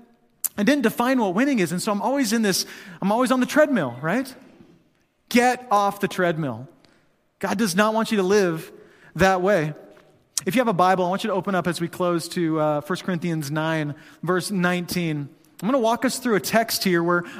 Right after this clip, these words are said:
uh, this guy, Paul, whose name used to be Saul, he's gonna teach you about winning. He's gonna teach all of us about winning. And, and this man has a story.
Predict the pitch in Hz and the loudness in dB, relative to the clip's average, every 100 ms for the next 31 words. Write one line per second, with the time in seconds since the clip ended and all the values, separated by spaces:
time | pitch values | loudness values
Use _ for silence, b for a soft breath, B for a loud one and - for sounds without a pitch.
0 | 175 180 190 202 254 240 233 - - - | -4 -2 0 0 2 2 2 -2 -6 0
1 | 226 170 180 208 B B - 190 208 202 | 2 4 2 -2 B B -4 0 0 2
2 | 190 214 - 196 175 - 233 214 160 151 | 2 0 -2 -4 -4 -4 -2 0 0 -2
3 | 156 B B B - 214 277 240 - - | -6 B B B -2 0 2 0 0 0
4 | 294 294 285 233 180 165 165 175 151 113 | 0 0 0 2 4 2 0 -2 -2 -6
5 | 120 - _ _ _ _ _ - 185 202 | -12 -20 _ _ _ _ _ -10 -2 0
6 | 226 240 233 254 233 180 180 165 160 185 | 2 2 2 2 2 0 0 0 0 0
7 | 170 170 165 B 226 170 214 226 214 277 | 0 -2 -4 B -16 -6 -4 0 2 2
8 | 349 320 226 208 185 - 269 277 147 139 | 0 2 2 0 -2 -4 -4 -2 -2 -6